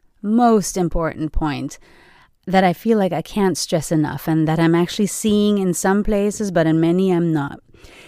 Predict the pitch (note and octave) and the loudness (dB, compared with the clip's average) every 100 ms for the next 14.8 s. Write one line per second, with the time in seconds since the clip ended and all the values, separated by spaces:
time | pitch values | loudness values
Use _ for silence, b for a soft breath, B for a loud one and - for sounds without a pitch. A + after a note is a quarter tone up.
0 | B - A3+ - A#3 A#3 G#3 F#3 F#3 E3+ | B 0 0 0 0 2 2 2 2 0
1 | D#3+ D#3+ E3+ F3 A#2 D#2+ A#2+ - - F#3 | 0 0 -2 -4 -4 -6 -10 -14 -10 -4
2 | E3+ E3 C#3+ E3+ E3 - G#3 G#3+ F#3+ B2 | 0 0 0 -2 -4 -4 -2 -2 -4 -6
3 | F#2+ - E3 C3+ G#2 - - F3 D#3 - | -8 -8 -6 -4 -6 -12 -6 -4 -2 -4
4 | G#2+ D#3 - _ _ b b b b b | -12 -12 -18 _ _ b b b b b
5 | b b b - G3 F3+ F#3+ A#3+ A3+ E3 | b b b -6 0 0 2 2 2 0
6 | D3+ E3+ D3+ D3+ - - - - B B | 0 0 0 -2 -4 -6 -6 -8 B B
7 | B B B - F3 F#3+ G3+ F3+ F3+ E3+ | B B B -6 4 6 6 6 2 2
8 | D#3 - D#3+ D3+ D3+ D#3+ - - - - | -2 -4 -2 -2 -4 -6 -10 -12 -14 -20
9 | _ _ F#3 F3 A3+ D#3+ C#3 _ b G3+ | _ _ -2 6 6 4 -2 _ b -2
10 | G3 A3+ C4 B3+ - G3 F#3 D#3+ E3 D#3+ | 2 4 4 4 2 2 2 2 0 0
11 | C#3+ C#3 F3+ B3+ E3+ - E3+ D#3 - D#3+ | -2 -4 -4 -2 -2 -2 -4 -4 -2 -4
12 | D3+ D#3+ D3+ D3+ F3+ F3 F#3 F#3 E3+ E3+ | -2 -2 -2 -4 -4 0 2 2 2 0
13 | E3+ D#3 - F#3 F3+ - - C2 B2+ - | -2 -6 -4 -4 -4 -6 -8 -8 -10 -6
14 | F3+ E3 C3+ E3 E3 E3+ D#3 | 0 0 0 -4 -2 -4 -4